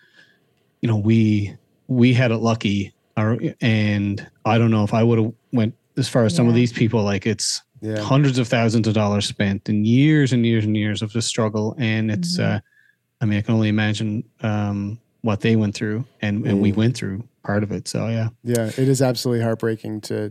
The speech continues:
Speaker 3: to, uh, and, um, uh, a-, and something that I'm, I'm wondering if you are dealing, have dealt with, are dealing with is, um, I know Kyla really feels this way,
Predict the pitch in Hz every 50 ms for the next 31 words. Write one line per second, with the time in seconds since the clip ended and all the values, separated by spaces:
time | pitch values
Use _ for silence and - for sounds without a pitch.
0 | - - - - 113 110 107 110 107 104 104 104 104 104 - - - 120 113 104
1 | - _ _ _ _ _ _ _ _ _ _ _ - - 120 117 113 110 110 107
2 | 104 - _ _ _ _ _ _ _ _ _ _ _ _ _ _ _ _ _ _
3 | _ - - 123 117 113 113 110 110 107 104 - - - - - _ _ _ -
4 | - - - 127 120 113 110 107 107 - - - 135 127 117 123 120 117 113 110
5 | 110 107 107 104 101 - - - 110 110 110 110 110 110 110 107 104 101 - 113
6 | 110 110 110 107 107 107 107 - _ _ _ _ _ - 117 113 113 107 110 113
7 | 110 107 107 107 104 - 120 120 117 117 123 113 104 107 110 107 107 - - -
8 | 117 117 113 110 110 107 107 104 107 104 101 98 - - - - 113 113 107 107
9 | 104 101 110 107 104 101 101 101 101 101 98 _ _ _ _ _ _ _ _ _
10 | _ _ _ _ _ _ _ _ _ _ _ _ _ _ _ _ _ _ _ _
11 | _ _ _ - - - 120 120 117 - - - 110 110 110 104 107 101 95 101
12 | 107 107 104 101 - 101 98 95 95 98 95 - - 107 52 50 50 50 50 50
13 | 50